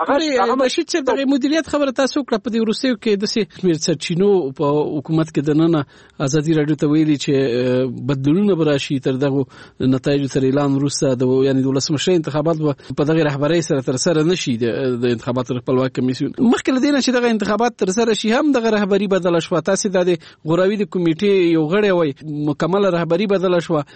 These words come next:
Speaker 2: اوس بیا د رهبرۍ د بدلون خبره کیږي. فکر کوئ هغه مهال سم غور نه و شوی، که څنګه چې اوس بیا د رهبرۍ د بدلون خبره کیږي؟
Speaker 1: بې له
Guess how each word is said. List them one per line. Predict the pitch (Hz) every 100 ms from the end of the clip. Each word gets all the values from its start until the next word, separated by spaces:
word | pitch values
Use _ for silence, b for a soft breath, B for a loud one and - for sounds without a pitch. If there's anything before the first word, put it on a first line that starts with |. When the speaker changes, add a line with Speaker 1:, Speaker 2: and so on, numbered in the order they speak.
| -
Speaker 2:
اوس | 160 185
بیا | 175 233
د | 233 208
رهبرۍ | 202 202
د | 202 190
بدلون | 175 196 190 180
خبره | 185 175 165
کیږي. | 160 165 156 151 -
فکر | 220
کوئ | 202 220 226
هغه | 190 220 220 208 190
مهال | 196 185 202 208
سم | - 214 202 B B 160 165
غور | 214 214
نه | 233
و | 240
شوی، | - 247 233
که | 202
څنګه | 226 220
چې | 196
اوس | 196 175
بیا | 196
د | 185 185 165 170
رهبرۍ | 160 160 170 170
د | 165
بدلون | 156 160 156
خبره | 156 160
کیږي؟ | 143 165 143 147 B B _ 180
Speaker 1:
بې | 185
له | 311